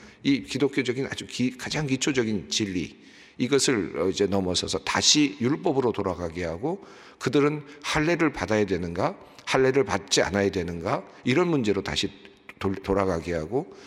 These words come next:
그들은 율법을 지켜야 되는가, 율법을 지키지 않아도 되는가의 문제로 또 돌아가게 하고, 또다시 이 율법 중에서도 어떤 것은 지켜야 되고 어떤 것은 또 지키지 않아도 되는가 하는 이런 문제로 돌아가게 하는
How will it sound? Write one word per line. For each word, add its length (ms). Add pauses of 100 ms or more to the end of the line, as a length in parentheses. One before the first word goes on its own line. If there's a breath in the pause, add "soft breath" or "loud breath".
(160 loud breath)
그들은 340
율법을 440
지켜야 340
되는가, 500 (300 loud breath)
율법을 380
지키지 320
않아도 280
되는가의 440
문제로 320
또 180
돌아가게 460
하고, 500 (500 loud breath)
또다시 460 (180 loud breath)
이 100
율법 340
중에서도 340
어떤 380
것은 260
지켜야 380
되고 260
어떤 300
것은 320
또 300 (100)
지키지 340
않아도 300
되는가 340
하는 240
이런 220
문제로 320
돌아가게 480
하는 260